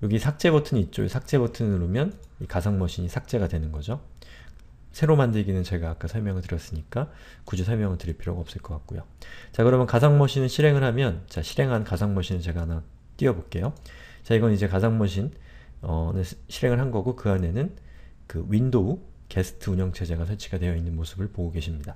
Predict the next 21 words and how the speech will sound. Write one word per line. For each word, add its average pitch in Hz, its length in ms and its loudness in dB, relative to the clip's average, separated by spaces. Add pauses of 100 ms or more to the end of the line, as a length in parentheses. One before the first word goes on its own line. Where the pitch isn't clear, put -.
(520)
자, - 140 2
그럼 127 120 8
어떤 117 280 8
운영체제가 143 580 6
설치되어 147 420 4
있는 120 300 4
것과는 110 540 0
무관하게 92 580 0 (440)
요 95 280 2 (100)
운영체제를 113 640 2
둘러싸고 101 600 2
있는 90 260 0
가상머신의 95 840 0 (280)
요 85 80 -4
메뉴들 104 400 4
있잖아요. 80 420 -4 (220)
요것들에 98 400 0
대한 87 140 -2
사용 117 260 -2
방법은 92 400 -4
같은데요. 92 640 -6